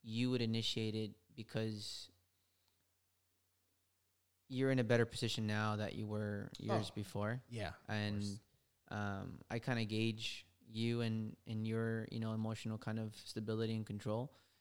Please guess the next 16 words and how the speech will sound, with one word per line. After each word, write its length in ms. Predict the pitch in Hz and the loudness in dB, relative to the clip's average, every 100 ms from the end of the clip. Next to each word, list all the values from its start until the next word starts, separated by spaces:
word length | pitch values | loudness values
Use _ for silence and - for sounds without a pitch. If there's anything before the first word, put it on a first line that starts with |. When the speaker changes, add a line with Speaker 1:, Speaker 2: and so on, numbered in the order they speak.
| 123 | -2
Speaker 1:
And 100 | 113 | 2
I 80 | 110 | 2
Speaker 2:
Mm-hmm. 60 | 127 | 2
Speaker 1:
think, 260 | 110 107 104 - - | 2 0 -4 -12 -10
you 120 | - | -4
know, 220 | 107 104 104 | 0 0 0
you've 240 | 104 107 | -2 -4
grown, 440 | - 110 107 104 - _ _ _ | 0 0 0 -2 -6 _ _ _
you've 220 | 117 107 | -20 -10
grown 180 | - 117 | 0 2
a 40 | 104 | 4
lot. 340 | 104 110 104 - _ _ _ _ _ | 4 4 2 -8 _ _ _ _ _
Speaker 2:
Yeah. 120 | 131 107 | 0 2
Speaker 1:
And 560 | 104 104 101 101 101 - | 2 2 2 0 -2 -2
I 100 | 110 | -2
think 460 | 107 117 110 104 | 2 2 2 -2